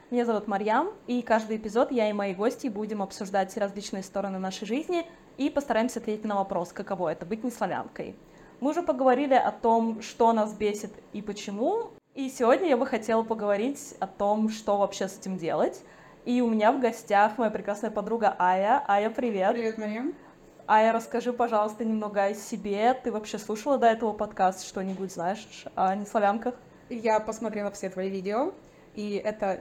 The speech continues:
Speaker 2: безумно интересно, э, потому что я поняла, как этнопсихолог, я учусь на втором курсе магистратуры,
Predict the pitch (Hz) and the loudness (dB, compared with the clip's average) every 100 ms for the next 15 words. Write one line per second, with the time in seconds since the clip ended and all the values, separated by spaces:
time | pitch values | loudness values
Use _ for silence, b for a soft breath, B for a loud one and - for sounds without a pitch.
0 | 185 220 214 202 185 175 180 160 160 202 | -4 -4 -2 -4 -4 -4 -6 -8 -8 -4
1 | 269 302 - B B B 233 202 196 196 | -2 -2 -6 B B B -2 0 2 -2
2 | 196 220 226 226 - - - 208 202 202 | -4 -8 -6 -6 -10 -16 -6 -4 -2 0
3 | 196 185 - - - 208 208 202 - - | 0 -2 -4 -14 -6 -2 0 0 -4 -4
4 | 226 220 226 311 - 208 - - - 226 | -4 0 2 0 2 -2 -2 -6 -6 -8
5 | - - 190 233 294 - 202 190 185 208 | -10 -8 -2 -2 -2 -4 0 0 -2 -4
6 | 214 - 208 185 196 196 - 196 - 185 | -8 -8 -8 -6 -6 -6 -8 -10 -6 -6
7 | 185 - - 180 269 339 | -8 -10 -10 -4 -2 -2